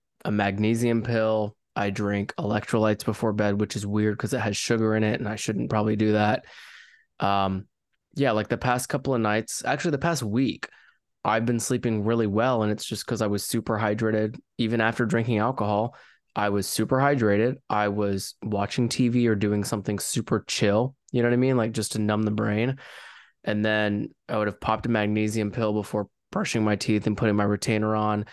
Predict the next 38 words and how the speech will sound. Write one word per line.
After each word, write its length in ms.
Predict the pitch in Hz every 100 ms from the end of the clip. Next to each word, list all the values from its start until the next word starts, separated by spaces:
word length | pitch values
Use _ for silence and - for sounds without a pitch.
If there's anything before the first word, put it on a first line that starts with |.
| - _ _ -
And 240 | 107 104
then 240 | 104 101
before 340 | 101 101 135 160
I 40 |
go 100 | 165
to 80 | 147
bed, 260 | 107 107 113
I 100 | 104
typically, 500 | - 113 135 123 120
like, 320 | 117 - - - _ _ _ _ _ _ _ 117
just 220 | 117 107
rest 500 | 95 101 104 - 135
there 200 | 120 127
for 200 | - 131
a 40 |
bit. 240 | 127 139 -
I 80 |
don't 160 | 120 135
just, 160 | 135 131
like, 140 | 120
fall 360 | - - 104 104
asleep. 460 | - - 55 - - _ _ _ _ _ _ -
Like, 120 | 110
I 80 | 104
put 200 | 131 131
my 100 | 127
phone 240 | - 117
away, 500 | 110 107 104 104 104 - _ _ _ _ _ _ _
put 160 | 113 -
the 100 | 123
alarm 380 | 113 107 104
on, 380 | 104 101 101 101 - _ _ _ _
and 140 | 113 110
then 80 |
I 100 | 110
just 200 | 110 120
lay 340 | 104 104 104 104
there. 440 | 123 131 143 151